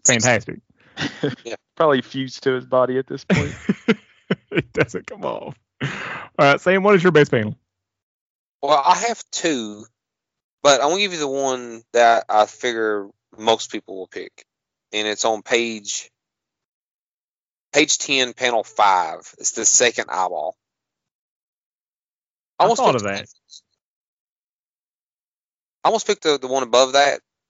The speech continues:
Speaker 3: but I didn't like his suit in that one 'cause you can see his butt crack.
Speaker 1: <laughs>
Speaker 3: That one was the one that didn't have him quite so close up, and you can see more of the eye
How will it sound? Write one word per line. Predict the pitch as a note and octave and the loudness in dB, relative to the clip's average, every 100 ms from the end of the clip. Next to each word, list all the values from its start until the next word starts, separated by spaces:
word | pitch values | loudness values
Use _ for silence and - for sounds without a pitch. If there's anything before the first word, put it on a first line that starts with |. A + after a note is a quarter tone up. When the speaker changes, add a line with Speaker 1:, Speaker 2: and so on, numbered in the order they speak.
| _ _ _ | _ _ _
Speaker 3:
but | - B2+ - _ _ _ _ | 0 0 -2 _ _ _ _
I | - | -2
didn't | D#3+ | 0
like | C#3+ C#3 | 0 0
his | B2+ | -2
suit | - B2+ | -6 -6
in | G2+ | -6
that | F#2 | -8
one | F#2+ G2+ _ _ _ | -8 -16 _ _ _
'cause | G#2 | -12
you | A2+ | -12
can | A2 | -8
see | A#2 | -6
his | G#2+ | -4
butt | - D#2 | -2 -2
crack. | - D2 _ _ _ _ _ _ | -6 -18 _ _ _ _ _ _
Speaker 1:
<laughs> | C#3+ - G#3 - - - - C3+ - C3 _ _ _ _ _ - _ - - - - - - - - - _ _ _ _ _ _ _ _ _ _ _ _ | -16 -4 -4 -4 -16 -10 -10 -10 -16 -20 _ _ _ _ _ -18 _ -10 -6 -6 -2 0 0 -2 -6 -8 _ _ _ _ _ _ _ _ _ _ _ _
Speaker 3:
That | A#2 G#3 | 2 2
one | C4+ | 2
was | C4+ | -4
the | - | -6
one | G3+ F#3+ | -10 -10
that | E3+ - C3+ - - - _ _ - | -8 -10 -10 -14 -20 -20 _ _ -4
didn't | F3 | 0
have | D#3+ | 0
him | D#3 C#3 | 0 -4
quite | - C3+ A#2 | 2 2 2
so | - A#2 | -2 -2
close | - A#2 - | 0 0 2
up, | A#2 | 0
and | |
you | A#2+ | 0
can | |
see | - C3 | -2 -2
more | B2+ A#2 | -2 0
of | |
the | G#2 | 2
eye | G#2+ G#2+ G#2 | 2 2 0